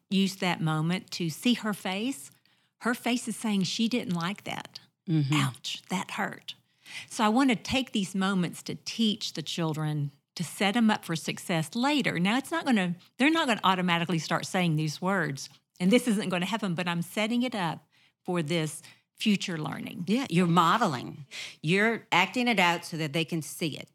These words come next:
Speaker 2: And the
Speaker 1: Mm-hmm.
Speaker 2: more they see it, the more they're gonna be able to do it later.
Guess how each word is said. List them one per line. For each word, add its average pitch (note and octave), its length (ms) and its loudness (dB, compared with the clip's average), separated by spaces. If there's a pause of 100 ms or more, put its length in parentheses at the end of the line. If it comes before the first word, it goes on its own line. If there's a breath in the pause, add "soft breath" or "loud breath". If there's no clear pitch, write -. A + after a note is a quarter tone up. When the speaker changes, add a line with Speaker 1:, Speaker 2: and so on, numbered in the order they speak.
(140)
Speaker 2:
And G3+ 160 4
the - 80 -4
Speaker 1:
Mm-hmm. D#3 140 4
Speaker 2:
more D#3 200 4
they G3 140 2
see E3 300 -2
it, D#3+ 140 -4
the D3 60 -4
more C#3+ 200 0
they're D3+ 140 0
gonna D3 180 -2
be C3+ 140 0
able C3+ 120 -2
to C#3 100 -2
do D3 120 -2
it C#3+ 100 -4
later. C#3 340 -4